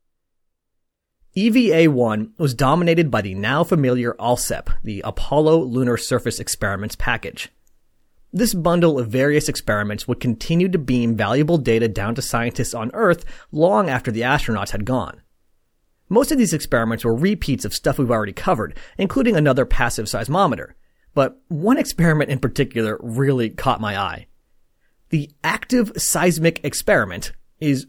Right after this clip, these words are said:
one of these classic instances of nasa having a super boring name for a super cool thing. What this thing was,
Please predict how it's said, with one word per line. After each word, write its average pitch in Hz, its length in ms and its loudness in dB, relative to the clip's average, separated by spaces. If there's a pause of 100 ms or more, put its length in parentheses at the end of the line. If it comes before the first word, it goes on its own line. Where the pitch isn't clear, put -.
one 202 240 0
of 240 80 4
these 175 220 2
classic 156 640 0
instances 113 600 -4 (120)
of 123 160 -2
nasa 127 360 0
having 147 300 0
a 101 100 -6
super 254 540 0
boring 151 420 4
name 107 400 0
for 131 240 2
a 131 140 2
super 147 580 2
cool 143 420 2
thing. 135 360 0 (920)
What 147 340 0
this 294 160 0
thing 226 200 4
was, 107 340 0